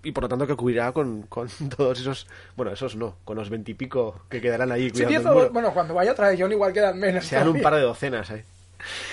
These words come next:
Speaker 2: Mm, yo creo que va a salir poquito, ¿eh? El, el ca-, y de hecho, Jon
Speaker 1: Poniente, Poniente depende de ellos, tío.
Speaker 2: Yo creo, ¿sabes lo que va a hacer el Penas?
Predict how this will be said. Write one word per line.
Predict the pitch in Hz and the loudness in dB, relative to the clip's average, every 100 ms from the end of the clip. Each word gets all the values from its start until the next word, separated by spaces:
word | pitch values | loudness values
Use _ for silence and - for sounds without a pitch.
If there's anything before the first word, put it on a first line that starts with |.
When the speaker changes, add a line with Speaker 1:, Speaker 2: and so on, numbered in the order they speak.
| - - - - | -14 -14 -18 -8
Speaker 2:
Mm, | 214 180 190 190 | -4 -2 -2 -2
yo | 175 196 208 | 4 6 6
creo | 185 190 208 | 4 4 4
que | 208 185 165 160 135 - 156 | 4 2 2 -2 -6 -12 -2
va | 165 | 0
a | |
salir | 175 170 160 | 0 -2 -4
poquito, | 160 - - 123 160 | -6 -8 -14 -8 -6
¿eh? | 254 - - 156 | -6 -12 -20 -14
El, | 143 143 147 147 | -12 -10 -12 -12
el | 151 151 | -12 -12
ca-, | 147 - | -12 -14
y | 165 | -10
de | 165 170 | -6 0
hecho, | 214 220 | 2 2
Jon | 190 | 2
Speaker 1:
Poniente, | 123 - 180 156 - | 4 8 8 6 2
Poniente | 117 131 156 | -2 2 4
depende | 135 131 131 | 4 4 4
de | 120 | 4
ellos, | 110 92 - | 2 -2 -8
tío. | 110 - - 131 - | -8 -8 -10 -6 2
Speaker 2:
Yo | 233 | 4
creo, | 254 | 4
¿sabes | - 240 | 4 4
lo | 240 | 4
que | 233 | 2
va | |
a | |
hacer | 226 233 | 2 0
el | 220 | 0
Penas? | 240 185 127 | -2 -4 -10